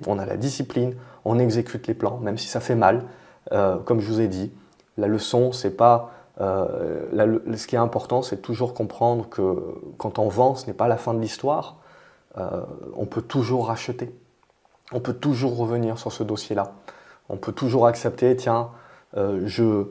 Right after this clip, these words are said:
réduis mon risque, je vends, mais tiens, le marché me prouve que finalement, euh, il revient sur le dossier, je reprends.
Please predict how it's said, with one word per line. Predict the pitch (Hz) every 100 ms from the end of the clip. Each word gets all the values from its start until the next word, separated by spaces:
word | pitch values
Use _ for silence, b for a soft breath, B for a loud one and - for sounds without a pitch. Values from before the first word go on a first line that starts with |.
| -
réduis | - 143 123
mon | 139 127
risque, | 117 170 175 -
je | 101
vends, | 120 123 151 196 -
mais | 110 110
tiens, | - 143 151
le | 120
marché | 113 - 131
me | 131 110
prouve | - 143 139
que | 113
finalement, | - 127 110 107 110 135 B B B -
euh, | 101 101 98 87 92 92 -
il | 107
revient | 101 117 127
sur | - 117
le | 104
dossier, | 101 - 127 - B -
je | 101 107
reprends. | 117 123 - 135 -